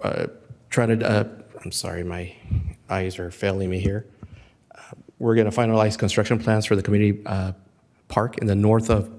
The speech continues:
Palm Desert. This is for the one next to the J H A development. Uh, we're also working on J P I A, um, safety issues that, uh,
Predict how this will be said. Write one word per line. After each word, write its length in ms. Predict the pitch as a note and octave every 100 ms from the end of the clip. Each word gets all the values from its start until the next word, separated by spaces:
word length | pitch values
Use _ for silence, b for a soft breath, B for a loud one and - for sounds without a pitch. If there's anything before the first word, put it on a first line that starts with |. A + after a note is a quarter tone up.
| -
Palm 200 | - A2
Desert. 480 | G#2+ A2 D3+ - B B B B B
This 220 | - A#2 A#2
is 100 | A#2
for 180 | B2+
the 120 | A#2 G#2
one 360 | G#2 G#2+ G#2+
next 200 | G#2 G2+
to 80 | G#2+
the 100 | F#2+
J 180 | F#2+ G#2
H 300 | G2 G2 -
A 100 | F#2
development. 600 | F2+ F#2 F#2 - A#2+ B2 - b b b b -
Uh, 240 | - G2+
we're 200 | F#2+ A2
also 220 | A2 -
working 440 | G#2 G#2 G#2 A2+ G2+
on 180 | G2
J 180 | F#2+ G#2+
P 220 | G#2+ A2
I 100 | G#2
A, 440 | G2 G2 G2+ G2+ -
um, 540 | - G2 F#2+ F#2+ F#2 - -
safety 480 | - - A#2+ A#2 G2+
issues 380 | F#2+ G2+ G2+ F#2
that, 360 | G2 F#2+ F#2
uh, 260 | G#2 F#2 F#2